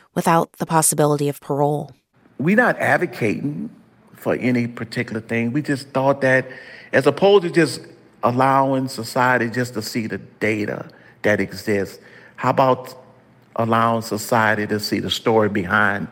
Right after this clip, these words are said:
Speaker 2: the individuals that the data represents?
Speaker 1: Calvin Duncan co-created the Visiting Room Project alongside Marcus Kondkar.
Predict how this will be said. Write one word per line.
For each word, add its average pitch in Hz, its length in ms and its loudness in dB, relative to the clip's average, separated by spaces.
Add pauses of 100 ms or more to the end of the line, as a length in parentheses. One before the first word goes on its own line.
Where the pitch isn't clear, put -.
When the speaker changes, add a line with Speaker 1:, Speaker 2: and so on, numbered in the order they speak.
(180)
Speaker 2:
the 87 120 -2
individuals 104 720 -2
that 101 200 -2
the 95 80 -6
data 98 380 0
represents? - 800 -6 (500)
Speaker 1:
Calvin 202 400 4
Duncan 185 520 0
co-created 165 760 0
the 156 80 0
Visiting 156 440 2
Room 143 220 -2
Project 143 480 -4
alongside 175 580 0
Marcus 156 360 0
Kondkar. 151 720 -2